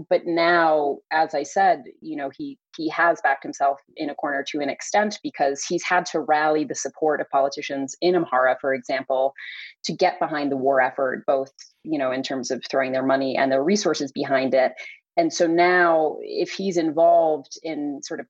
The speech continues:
cutting this high-level deal with international intervention, there are many parties, most likely the Amhara elite and the Eritrean president, who's been a huge ally of his,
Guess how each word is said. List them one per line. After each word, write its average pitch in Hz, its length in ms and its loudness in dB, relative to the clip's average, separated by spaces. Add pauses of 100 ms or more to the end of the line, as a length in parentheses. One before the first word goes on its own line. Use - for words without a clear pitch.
cutting 160 240 -2
this - 140 -6
high-level 143 600 0
deal 156 360 2
with 143 160 -4
international 139 920 -2
intervention, 143 840 -2 (560)
there 180 200 4
are 175 60 4
many 170 320 2
parties, 156 760 -4
most 156 400 0
likely 151 600 0
the 139 100 0
Amhara 139 420 2 (100)
elite 139 500 -4 (100)
and 135 380 -2 (280)
the 156 160 0
Eritrean 135 500 0
president, 196 480 -2
who's 143 160 -8
been 135 260 -6
a - 40 -8
huge 208 320 0
ally - 380 2
of 135 140 -2
his, - 320 -2